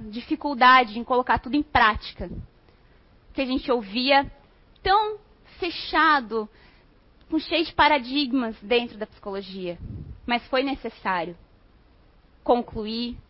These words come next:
Demorou pra me sentir na pele, mas precisei fazer. Mas somente aqui, na conversa fraterna, essa relação altruísta, de empatia, realmente se deu.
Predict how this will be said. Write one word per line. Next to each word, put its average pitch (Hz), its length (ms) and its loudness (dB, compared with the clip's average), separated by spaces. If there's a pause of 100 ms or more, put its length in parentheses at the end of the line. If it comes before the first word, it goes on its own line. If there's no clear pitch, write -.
(440)
Demorou 294 520 4
pra 226 180 -6
me 214 160 -8 (220)
sentir 247 280 -6
na 262 120 0
pele, 190 500 0 (680)
mas 214 140 -2
precisei 302 380 -8
fazer. 233 420 -8 (1500)
Mas 269 200 2
somente 294 420 2
aqui, 311 420 2 (720)
na 247 120 0
conversa 269 440 2
fraterna, 254 680 0 (1300)
essa 311 240 4
relação 339 520 4
altruísta, 262 800 -2 (220)
de 226 120 -4
empatia, 247 800 0 (120)
realmente 269 540 -2
se - 100 -16
deu. 180 260 -8